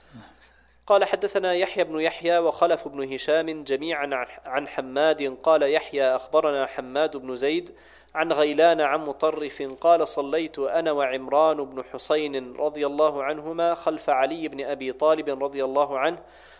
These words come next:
فكان إذا سجد كبر، وإذا رفع رأسه كبر، وإذا نهض من الركعتين كبر،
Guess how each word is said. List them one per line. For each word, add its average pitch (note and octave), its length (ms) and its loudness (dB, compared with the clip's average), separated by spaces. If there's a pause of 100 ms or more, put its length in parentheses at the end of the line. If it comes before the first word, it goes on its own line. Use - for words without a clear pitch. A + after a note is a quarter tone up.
فكان G3+ 340 2
إذا F3+ 320 2
سجد F3 420 2
كبر، E3+ 480 2
وإذا C#3+ 440 4
رفع D3 340 4
رأسه D3 460 0
كبر، D#3 440 2
وإذا C3+ 460 2
نهض D3 400 -2
من C3+ 260 -2
الركعتين D3+ 680 -2
كبر، D#3+ 500 2